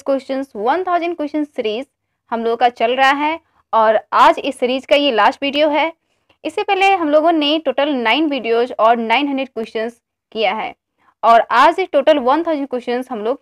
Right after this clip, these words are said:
पूरा कर लेंगे। और फ्रेंड्स, यदि आपने पहले का वीडियोज़ नहीं देखा है तो सबसे पहले उसे ज़रूर देखिए,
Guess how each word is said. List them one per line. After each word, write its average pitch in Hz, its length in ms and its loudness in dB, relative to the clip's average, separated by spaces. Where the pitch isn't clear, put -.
पूरा 202 160 0
कर 190 160 -6
लेंगे। 180 320 -10
और 247 320 4
फ्रेंड्स, 269 420 0
यदि 320 220 0
आपने 311 360 0
पहले 233 320 -2
का 330 100 2
वीडियोज़ 285 480 0
नहीं 226 220 -4
देखा 294 260 -4
है 262 180 2
तो 294 120 -4
सबसे 269 300 -8
पहले 262 320 0
उसे 254 400 -4
ज़रूर 294 260 0
देखिए, 311 500 -2